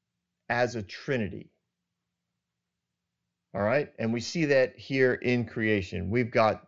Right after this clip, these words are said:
God the Father, we've got the Spirit of God, and we've got Jesus. All these things are right here in these first three verses.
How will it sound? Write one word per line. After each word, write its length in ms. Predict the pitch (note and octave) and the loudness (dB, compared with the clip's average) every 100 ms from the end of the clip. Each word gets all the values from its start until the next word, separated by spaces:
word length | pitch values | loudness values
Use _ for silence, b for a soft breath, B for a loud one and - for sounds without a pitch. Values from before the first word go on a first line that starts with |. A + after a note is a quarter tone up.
| _ _ _ _ _ A#2 | _ _ _ _ _ 0
God 300 | C3+ D3+ D#3 | 2 4 2
the 100 | - | -2
Father, 580 | - C3 A#2+ A#2+ A#2 b b b - | 2 2 2 0 -2 b b b -2
we've 200 | B2 G2 | 0 2
got 240 | A#2 G2+ | 2 2
the 80 | - | -2
Spirit 480 | F#2 - E3+ E3 C#3 | -8 -4 2 4 4
of 140 | A2+ | 0
God, 420 | A2+ G#2+ G#2 G2 F#2 b b | 0 2 2 0 -6 b b
and 180 | A#2 A#2+ | -2 2
we've 200 | B2+ A2+ | 0 2
got 240 | B2 G2 | 2 2
Jesus. 680 | G#2 A#2+ G#2 E2+ E2+ - - _ _ _ _ _ _ _ _ _ _ | -2 -4 -4 -6 -10 -12 -14 _ _ _ _ _ _ _ _ _ _
All 280 | B2 D#3 E3 | 4 6 4
these 300 | D#3+ D3 - | 2 0 -2
things 300 | D3 C3 A2+ | -2 -2 2
are 140 | A#2 | 2
right 360 | A2 A2+ C#3+ D3 | 2 2 2 2
here 320 | A#2+ C3+ A#2+ | -2 0 0
in 80 | G#2+ | 2
these 200 | G#2+ G2+ | -2 -4
first 520 | - A#2+ G#2+ - _ - | -2 -2 -4 -10 _ -6
three 220 | A#2+ B2 | -2 0
verses. 540 | G#2 G#2 - - - | 0 -2 -4 -14 -20